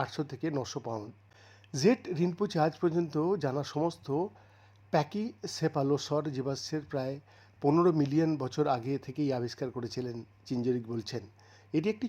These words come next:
ছোট প্রাণী ছিল, প্রায় তিন ফুট বা এক মিটারও কম লম্বা এবং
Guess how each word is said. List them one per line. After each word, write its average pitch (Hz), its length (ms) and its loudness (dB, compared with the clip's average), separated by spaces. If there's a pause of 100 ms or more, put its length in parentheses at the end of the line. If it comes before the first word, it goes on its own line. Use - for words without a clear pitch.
ছোট 185 180 0
প্রাণী 180 260 2
ছিল, 180 220 2 (260)
প্রায় 135 240 0
তিন 160 220 0
ফুট 190 180 0 (120)
বা 120 100 -2 (400)
এক 127 220 0
মিটারও 147 280 0
কম 135 180 -2 (100)
লম্বা 127 280 4 (140)
এবং 123 140 -2